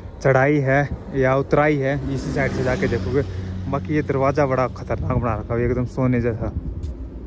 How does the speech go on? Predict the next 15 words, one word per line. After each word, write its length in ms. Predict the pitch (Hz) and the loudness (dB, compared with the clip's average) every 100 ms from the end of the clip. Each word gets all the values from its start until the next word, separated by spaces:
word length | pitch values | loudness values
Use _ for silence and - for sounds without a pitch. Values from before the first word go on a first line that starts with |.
| - - - - | -12 -10 -10 -2
और 200 | 120 120 | 0 2
इधर 180 | 117 113 | 0 0
में 140 | 120 | -2
market 480 | 113 113 - 120 110 | -2 -2 -2 -4 -2
है, 160 | 101 | -6
देखो 500 | 104 - 110 - - | -6 -6 -6 -4 -2
ये 80 | 117 | -2
फिर 180 | 113 120 | -2 -2
pray 300 | - 127 123 | 0 2 2
कर 80 | 127 | 2
रहे 100 | 117 | 2
हैं 60 | |
ना 60 | 131 | 2
भाई 160 | 127 104 | 2 2
साहब, 500 | 123 110 - - | 2 2 0 0